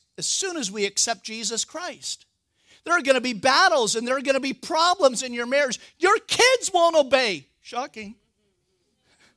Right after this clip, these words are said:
You got kid problems today? You're like, "No." You will.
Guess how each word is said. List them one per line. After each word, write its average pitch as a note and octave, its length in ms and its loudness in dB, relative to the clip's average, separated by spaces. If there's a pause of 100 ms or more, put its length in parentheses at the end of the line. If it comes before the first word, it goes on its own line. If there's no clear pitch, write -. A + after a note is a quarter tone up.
(280)
You A3+ 100 -6
got A#3 220 -2
kid B3+ 240 -8
problems A#3+ 340 -2
today? B3+ 320 -8 (600)
You're C3+ 120 -14
like, B2 180 -16
"No." C3 260 -14 (1040)
You D3 120 -12
will. A#3+ 320 2